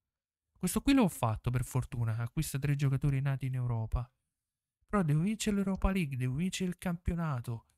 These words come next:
eh, devo arrivare in finale di Coppa Italia, una stagione perfetta devo fare. Cos'è questa notifica qui?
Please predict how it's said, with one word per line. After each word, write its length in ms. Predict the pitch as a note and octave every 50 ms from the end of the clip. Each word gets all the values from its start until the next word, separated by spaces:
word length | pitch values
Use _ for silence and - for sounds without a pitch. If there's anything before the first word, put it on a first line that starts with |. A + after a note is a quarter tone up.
| _ _ _ _ _ _ _ _ _ -
eh, 300 | C#3+ C#3 B2 C3+ C#3 C3+
devo 260 | D3 D3 D3 D3+ D#3+
arrivare 320 | D3+ D#3 D#3+ F3 F#3+ F#3+
in 60 | F3+
finale 320 | E3+ - - F#3+ G3 F#3+ F3+
di 140 | E3+ E3 E3
Coppa 300 | - F#3 - - - F3+
Italia, 380 | F3 - F#3 E3+ C3+ A#2 G#2+
una 140 | A2+ A#2 B2
stagione 460 | A#2+ - - D3 D#3 F3+ F#3 E3 C#3
perfetta 640 | - - C#3 C3+ - - - F3 C#3 A#2 - - A#2+
devo 240 | A#2 A#2 A#2 A#2 A2+
fare. 480 | A2+ - A2+ G#2+ G#2+ A2+ A#2 - - _ _ _ _ _ _ _ _ _ _ _ _ _ _ _ _ _ _ _ _ _ _ _ _ _ _ _ _ _ _ _ _ _ _ _ _ _ _ - - _ _ _ _ _ _ _
Cos'è 280 | - C#3+ - D#3 D3
questa 280 | C3+ C3+ B2+ - - C3
notifica 580 | B2 B2 B2 - F#3 F3+ E3+ - C3+ B2+ A#2 -
qui? 320 | - - F#3 F#3 F#3